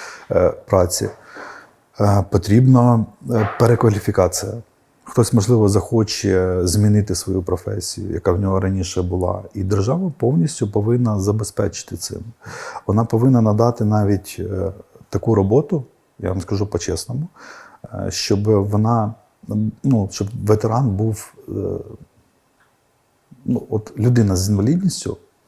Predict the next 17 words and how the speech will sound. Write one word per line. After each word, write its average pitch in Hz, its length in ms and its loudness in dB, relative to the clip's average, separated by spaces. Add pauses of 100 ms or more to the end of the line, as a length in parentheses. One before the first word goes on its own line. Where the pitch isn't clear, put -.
яка 101 220 -2
приходить, 92 440 -2
да, 101 160 -4
той 117 160 0
захисник, 101 500 -4 (760)
е, 101 260 -6 (120)
він 123 240 4
повинен 113 540 2
отримувати 101 1120 0 (140)
рівно 104 340 0
стільки, 143 520 -4 (640)
скільки 104 880 0 (220)
от - 240 -4
потрібно 110 380 0
йому 98 200 0
для 98 140 -4
життя, 95 360 -4